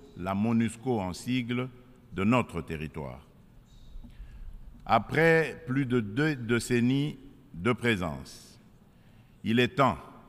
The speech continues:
pour notre pays de prendre pleinement son destin en main et de devenir le principal acteur de sa propre stabilité.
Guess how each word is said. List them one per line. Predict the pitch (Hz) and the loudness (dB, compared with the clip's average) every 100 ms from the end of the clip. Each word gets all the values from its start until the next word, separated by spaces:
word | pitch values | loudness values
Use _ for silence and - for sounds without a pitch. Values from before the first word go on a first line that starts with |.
| - - - - - | -20 -20 -20 -20 -6
pour | 147 147 123 | 0 4 4
notre | 147 139 113 | 4 2 -2
pays | 92 104 107 117 120 101 - - - - - | -2 0 0 0 -2 -6 -20 -20 -20 -20 -4
de | 107 | -2
prendre | 110 120 143 139 117 104 98 - - - | -2 2 2 4 2 0 -2 -6 -20 -6
pleinement | 120 131 123 120 107 67 - | 2 4 4 4 2 -2 -14
son | - 95 | -8 -4
destin | 95 98 - 110 92 - | 0 -2 0 0 -2 -4
en | 85 | -4
main | 87 123 131 123 - - - - - | 2 4 4 -2 -18 -20 -20 -20 -6
et | 98 | -2
de | 104 | 0
devenir | 101 123 117 143 123 | 4 4 4 4 4
le | 107 | 2
principal | 113 113 120 - 127 113 | 2 0 0 2 4 4
acteur | - - 123 117 | -2 0 2 2
de | 104 | -2
sa | 101 107 98 | -4 -2 -4
propre | - 120 113 98 101 98 | -2 0 0 -2 -4 -4
stabilité. | - - 117 107 92 82 82 | -8 2 2 2 -2 -2 -4